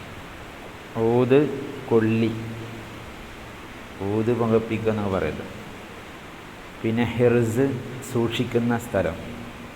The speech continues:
ക്വസ്റ്റ്യൻ പേപ്പറിൽ ഇല്ലാത്ത ഒരുപാട് പ്രധാനപ്പെട്ട വിഷയങ്ങളുണ്ട്. മൽ വസിയത്തു, വസിയത്ത് എന്നാൽ എന്ത്? തബറുൻ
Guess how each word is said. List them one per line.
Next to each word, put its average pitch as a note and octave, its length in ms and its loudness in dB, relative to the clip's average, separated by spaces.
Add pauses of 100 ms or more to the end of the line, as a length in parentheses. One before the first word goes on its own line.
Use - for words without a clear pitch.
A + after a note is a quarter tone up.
(580)
ക്വസ്റ്റ്യൻ A2+ 360 -2
പേപ്പറിൽ A2+ 460 8
ഇല്ലാത്ത A2 460 4 (340)
ഒരുപാട് A2 480 4
പ്രധാനപ്പെട്ട A#2 600 4 (140)
വിഷയങ്ങളുണ്ട്. G#2 800 2 (720)
മൽ A2 220 6
വസിയത്തു, A2 600 8 (180)
വസിയത്ത് B2+ 580 8
എന്നാൽ B2+ 320 10
എന്ത്? F#2+ 240 4 (2500)
തബറുൻ B2+ 580 10